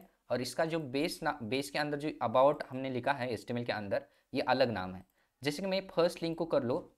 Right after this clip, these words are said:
about us और control S कर लो, क्योंकि हमें चेंज करना होगा, हर एक चीज़ को चेंज करने के बाद ही हर एक चीज़ को ये चेंजेस कर पाएगा। जैसे कि हम देखते हैं फर्स्ट यहाँ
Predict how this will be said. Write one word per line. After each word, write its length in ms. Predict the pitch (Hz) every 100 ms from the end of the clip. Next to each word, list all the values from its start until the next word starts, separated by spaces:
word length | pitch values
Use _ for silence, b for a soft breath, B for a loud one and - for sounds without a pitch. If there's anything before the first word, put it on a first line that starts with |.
| 117
about 360 | 120 135 135 -
us 320 | 104 131 - - _ _ _ _ _
और 120 | 117 117
control 360 | 131 160 - 127
S 160 | 131 -
कर 180 | 107
लो, 140 | 98 151 - _ _ _ _ _ _ _ -
क्योंकि 160 | 147 180
हमें 240 | 175 190
चेंज 220 | 190 202 202
करना 200 | 175 160
होगा, 140 | 151
हर 180 | 147 170
एक 160 | 180
चीज़ 240 | - 180 185
को 100 | 190
चेंज 280 | - 170 -
करने 220 | 170 175
के 100 | 175
बाद 300 | 139 135 151
ही 60 | 170
हर 160 | 151
एक 160 | 160 -
चीज़ 200 | 147 147
को 100 | -
ये 280 | 143 196 b b b b -
चेंजेस 360 | 156 160 170 -
कर 100 | 123
पाएगा। 380 | 113 101 95 95
जैसे 280 | 127 135 170
कि 60 |
हम 240 | 165 165 160
देखते 400 | 120 123 120 165
हैं 60 |
फर्स्ट 360 | 160 117 143 -
यहाँ 180 | 120